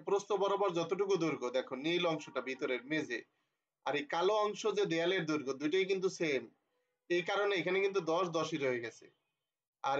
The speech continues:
এই পুরুত্ব শূন্য দশমিক এক পাঁচ রয়ে গেছে। পুরুত্ব তো থাকবেই, পুরুত্ব আর উচ্চতা সবসময় এইটাই থাকবে।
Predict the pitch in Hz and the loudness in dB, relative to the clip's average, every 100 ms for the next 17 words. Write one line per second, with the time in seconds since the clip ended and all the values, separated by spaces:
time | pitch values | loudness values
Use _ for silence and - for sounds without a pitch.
0 | 147 143 - 190 202 - 208 - 170 180 | 0 -2 2 2 2 -2 -4 -2 -2 0
1 | 190 202 196 202 185 - 208 190 190 190 | -2 0 -2 0 -4 -2 -4 0 2 2
2 | 196 190 233 330 381 _ _ _ _ _ | 2 0 -2 -2 -6 _ _ _ _ _
3 | 247 247 349 240 - 302 135 127 196 208 | -8 -4 -4 0 0 0 -4 -2 -2 -2
4 | - 220 202 202 214 208 196 185 - 160 | 0 0 0 0 -2 -2 -2 -4 -4 -2
5 | 147 143 143 127 117 - | 0 -2 -4 -8 -10 -12